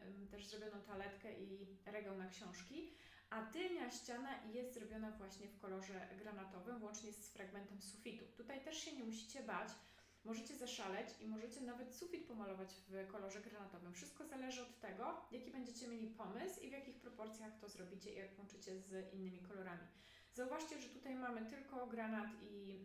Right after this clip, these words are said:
niebieski, szarość i biel. Tutaj praktycznie nic nie ma. Ob-, aha, jeszcze, no, jeszcze jest ciepła podłoga, tak? Ale podłoga mogłaby być też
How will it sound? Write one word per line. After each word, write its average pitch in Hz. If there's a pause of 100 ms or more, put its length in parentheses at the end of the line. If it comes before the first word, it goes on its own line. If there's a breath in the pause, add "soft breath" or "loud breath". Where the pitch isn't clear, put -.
niebieski, 214
szarość 196
i -
biel. 180
Tutaj 208
praktycznie 220
nic 214
nie 185
ma. 185
Ob-, 214
aha, 226
jeszcze, 196
no, 220 (220)
jeszcze 220
jest 220
ciepła 226
podłoga, 196
tak? 220 (300 loud breath)
Ale 370
podłoga 277
mogłaby 220
być 208
też 185